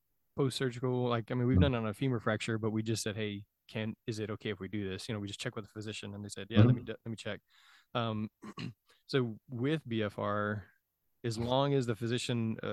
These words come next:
Speaker 1: is okay with it, you can start right away. 'Cause even if nothing else, you can just put the B F R on there and them, it be passive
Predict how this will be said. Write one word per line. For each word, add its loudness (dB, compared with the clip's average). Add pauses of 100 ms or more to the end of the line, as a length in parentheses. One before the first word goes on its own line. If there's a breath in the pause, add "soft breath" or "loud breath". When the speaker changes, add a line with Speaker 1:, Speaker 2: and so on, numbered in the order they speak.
(140)
Speaker 1:
is -2
okay -2
with 2
it, -4
you -4
can -2
start 0 (480)
right -2
away. 0 (360 soft breath)
'Cause 0
even 2
if 0
nothing -2
else, -2 (140)
you -4
can -6 (400)
just -6
put -2
the -4
B 0
F -4
R 0
on 2
there -2 (560)
and -2 (160)
them, -2 (840)
it 0
be -4
passive -6